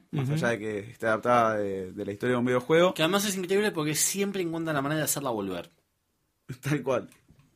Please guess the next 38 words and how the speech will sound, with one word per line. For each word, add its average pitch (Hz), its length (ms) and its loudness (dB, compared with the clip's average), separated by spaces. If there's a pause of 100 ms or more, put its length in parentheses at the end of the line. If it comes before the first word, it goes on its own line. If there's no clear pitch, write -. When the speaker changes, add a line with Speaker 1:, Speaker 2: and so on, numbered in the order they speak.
(560)
Speaker 2:
Sí, 202 220 2
es 170 100 2
más 175 200 0
o 156 60 0
menos 156 260 0
como 120 320 -4
Goku 120 400 -2
o 120 60 0
Vegeta 117 380 0
en, 113 240 -2
en 113 180 -10
el 110 140 -10
universo 117 520 -6
de 117 60 -6
Dragon 117 360 -2
Ball. 110 320 -4
De 135 60 -10
alguna 170 240 4
manera 160 300 6
siempre 151 260 0
van 131 140 4
a 120 40 2
estar 123 220 2
vivos 127 420 4
y 123 40 -4
van 117 120 -4
a 117 40 -6
volver 113 300 -4
a, 110 120 -4
a 113 160 -4
salvarte. 110 640 -4
Speaker 3:
Más 220 380 2
que 233 180 -2
eso 254 200 4
es 170 120 2
como 147 260 0
la 151 140 2
L 170 180 4